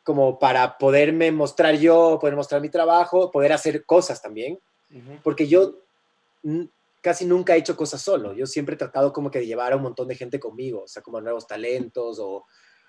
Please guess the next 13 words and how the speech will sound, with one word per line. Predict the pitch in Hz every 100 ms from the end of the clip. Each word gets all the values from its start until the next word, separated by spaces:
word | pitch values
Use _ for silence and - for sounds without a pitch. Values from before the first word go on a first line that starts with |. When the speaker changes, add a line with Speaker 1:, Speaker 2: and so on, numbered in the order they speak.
| _ _
Speaker 1:
o, | 131 120 117 117 110 107 - _ _ _ - _ _ -
o | 131
en |
vez | 143 151
de | 156
yo | 165
hacer | - 170
una | 165 156
cosa | 165 185
para | 147 131
mí, | 147 170 170
he, | 156 143 143 - 143 143 _ -
he | 143 135